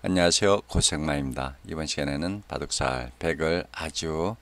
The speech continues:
아주 간단하게 잡는 방법. 과연 어떤 간단한 방법이 있을까요? 복잡하게 이거는 수읽기 할 필요 없이 아주 간단한 방법이 있는데요. 알고 나면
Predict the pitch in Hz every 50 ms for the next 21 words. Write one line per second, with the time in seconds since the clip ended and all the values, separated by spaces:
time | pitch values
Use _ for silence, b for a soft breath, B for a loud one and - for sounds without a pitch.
0 | B B B B B B B B - - - - 82 - - 73 80 87 - -
1 | 120 113 117 110 101 92 85 80 73 71 98 131 131 131 62 58 57 57 57 -
2 | _ _ - - - - - - 64 60 60 60 - - - 95 98 98 87 -
3 | 62 76 - - 101 101 98 92 87 82 80 76 71 64 65 60 - - - -
4 | - 58 57 - - - B B B B B B B B B - - - - -
5 | 95 - - 87 82 80 82 82 80 69 73 73 76 78 78 - - - 92 90
6 | 82 - - 87 85 80 78 80 80 - - 82 73 67 - - - 64 - -
7 | - - - - 71 67 67 - 82 87 85 80 80 76 73 71 69 - 69 67
8 | 127 123 - 113 - 60 65 80 78 71 - B B B B B B B - 73
9 | 80 80 80 73 71 71 73 78 78